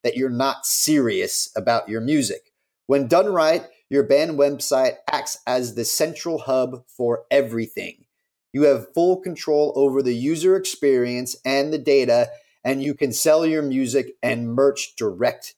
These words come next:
to fan. So yeah, I think there was a moment whenever I wasn't on board with the, uh, the website scenario. Like, I, I'd probably just point people to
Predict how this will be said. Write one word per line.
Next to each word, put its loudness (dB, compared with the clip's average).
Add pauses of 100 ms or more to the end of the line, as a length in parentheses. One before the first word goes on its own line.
to -4
fan. -2 (380)
So 6
yeah, 6
I 4
think 0
there 6
was 2
a 0
moment -2
whenever 0 (320)
I 4
wasn't 2
on 0
board 2
with -4
the, -2
uh, -2 (180)
the -4
website 2 (140)
scenario. 4
Like, 2
I, -2
I'd -10
probably 0
just -8
point -6 (200)
people -4
to -2